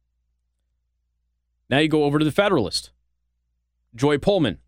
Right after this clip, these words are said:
the F B I and D O J criminalizing opposition to the regime is how the republic ends. And this is, this is a long article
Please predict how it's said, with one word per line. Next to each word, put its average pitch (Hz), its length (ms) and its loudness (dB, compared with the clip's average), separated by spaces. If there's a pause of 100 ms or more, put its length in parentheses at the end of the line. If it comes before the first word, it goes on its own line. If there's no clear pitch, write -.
the 131 80 0
F 131 100 -4
B 165 100 0
I 170 140 0
and 120 140 0
D 135 120 0
O 147 80 0
J 147 220 0
criminalizing 139 600 0
opposition 131 580 0
to 147 140 -4
the 123 140 -2
regime 120 480 -2 (360)
is 113 160 -4
how 143 160 2
the 135 80 -4
republic 123 420 0
ends. 110 380 -4 (1160)
And 131 240 0
this 185 180 0
is, 196 280 0 (680)
this 175 180 2
is 180 100 0
a 156 140 0
long 131 520 0
article 104 480 -2